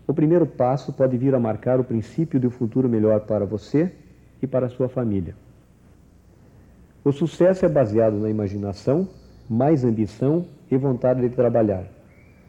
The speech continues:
Lembre-se: você pode construir seu próprio negócio para diversificar sua renda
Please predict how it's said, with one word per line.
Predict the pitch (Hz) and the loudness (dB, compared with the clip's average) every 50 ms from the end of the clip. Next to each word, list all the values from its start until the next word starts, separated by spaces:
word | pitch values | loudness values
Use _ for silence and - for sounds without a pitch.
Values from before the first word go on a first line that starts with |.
| - - - - - | -20 -20 -10 -2 2
Lembre-se: | 143 143 117 98 95 87 - - - - - - - - - - | 2 4 4 2 0 -4 -8 -10 -14 -14 -14 -18 -20 -20 -12 -6
você | - 127 - - 160 | -6 -2 0 0 2
pode | 156 165 165 160 160 | 4 4 4 4 4
construir | 147 143 139 139 - 127 135 147 139 | 2 2 0 0 2 2 2 2 2
seu | - 135 120 | 2 0 0
próprio | 110 - 131 135 135 131 117 | 2 2 2 2 2 0 0
negócio | 110 107 92 104 113 123 139 139 - - | 0 0 2 2 4 4 2 2 -2 -2
para | - 123 117 113 | 0 2 2 2
diversificar | 107 107 104 117 107 107 - - 113 - - 113 107 104 | 0 0 0 -2 -2 -2 -4 -6 -6 -4 -2 -2 -2 -2
sua | - - 104 101 | -2 -4 -4 -2
renda | 95 107 123 139 156 170 180 | -2 -2 -2 -2 -2 -2 -2